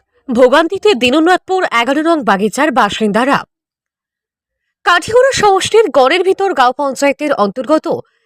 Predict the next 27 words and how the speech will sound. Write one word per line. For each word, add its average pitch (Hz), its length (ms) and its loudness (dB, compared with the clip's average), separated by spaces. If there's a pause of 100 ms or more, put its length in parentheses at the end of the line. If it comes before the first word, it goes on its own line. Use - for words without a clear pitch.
(100)
দীননাথপুর 415 680 0
এগারো 269 400 0
নং 302 200 0
বাগিচার 233 500 0
গ্রামীণ 247 400 0
সড়ক 339 340 -2
বেহাল 247 340 0
অবস্থায় 226 500 -2
পড়ে 269 240 -2
রয়েছে 269 400 0
দীর্ঘদিন 254 500 -2
ধরে। 269 340 0 (640)
বারবার 339 440 0
প্রতিশ্রুতি 381 640 -4
মিললেও 262 500 -2 (420)
বাস্তবে 330 520 0
কোনো 339 340 -4 (100)
উন্নয়ন 254 400 0
হয়নি, 269 340 -2 (340)
যার 320 200 0
ফলে 403 240 0
স্থানীয় 349 440 -2
বাসিন্দারা 277 680 -2
চরম 330 400 0
দুর্ভোগে 254 580 -2
দিন 285 300 0
কাটাচ্ছেন। 226 500 -4